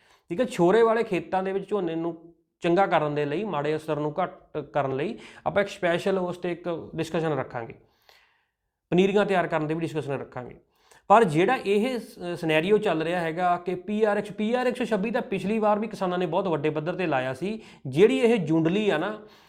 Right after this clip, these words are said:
ਕਿ ਰ-, ਅਹ ਜਿਹੜਾ ਝੋਨੇ ਤੋਂ ਛਿਲਕਾ ਲਾਉਂਦੇ ਆ ਰਾਈਸ ਮਿਲਰਸ ਨੇ, ਇਹਨਾਂ ਨੂੰ ਵੱਡੇ ਪੱਧਰ 'ਤੇ ਅੱਗੇ ਆਉਣਾ ਚਾਹੀਦਾ। ਜਿਹੜੀਆਂ ਵਰਾਇਟੀਆਂ ਬੇਕਾਰ ਨੇ, ਉਹਨਾਂ ਨੂੰ ਸਾਇੰਟੀਫਿਕ ਪ੍ਰੂਫ ਕਰਨਾ ਚਾਹੀਦਾ, ਚਾਹੇ ਉਹ ਅਪਰੂਵਡ ਨੇ, ਚਾਹੇ ਉਹ ਨਾਨ ਅਪਰੂਵਡ ਨੇ।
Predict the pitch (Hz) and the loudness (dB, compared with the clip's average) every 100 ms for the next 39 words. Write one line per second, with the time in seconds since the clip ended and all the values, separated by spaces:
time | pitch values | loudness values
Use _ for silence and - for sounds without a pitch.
0 | - _ _ 202 208 208 214 - - 156 | -20 _ _ 4 4 2 -6 -16 -10 -6
1 | 170 170 170 170 190 226 226 240 190 185 | -2 0 0 0 0 -2 2 4 4 2
2 | 208 185 190 233 214 175 202 202 185 170 | 0 0 0 0 2 2 2 2 2 2
3 | 180 180 165 170 196 170 139 117 - - | 0 0 0 0 0 0 -2 -4 -10 0
4 | 214 240 240 226 208 226 147 160 139 208 | 0 2 0 2 2 2 0 0 4 4
5 | 214 208 208 208 214 170 135 160 175 185 | 4 0 -2 0 0 0 -2 0 0 0
6 | 190 190 196 208 208 170 208 226 185 175 | -2 -2 -2 0 0 0 0 0 0 -2
7 | 170 180 190 151 156 165 160 170 170 180 | 0 0 0 0 0 4 6 6 2 -2
8 | 180 180 202 196 180 160 160 175 165 170 | -4 -4 -2 -2 -2 -4 -4 -6 -6 -8
9 | - 170 165 160 170 160 170 175 175 185 | -6 0 0 2 0 2 -2 -2 -2 -2
10 | 185 170 165 170 175 170 170 147 147 170 | -2 -4 -2 -2 -2 -2 -2 -2 0 -2
11 | 185 190 190 170 180 151 131 123 123 120 | -2 -2 -4 -2 -2 0 -2 -4 -6 -12
12 | 143 - | -14 -18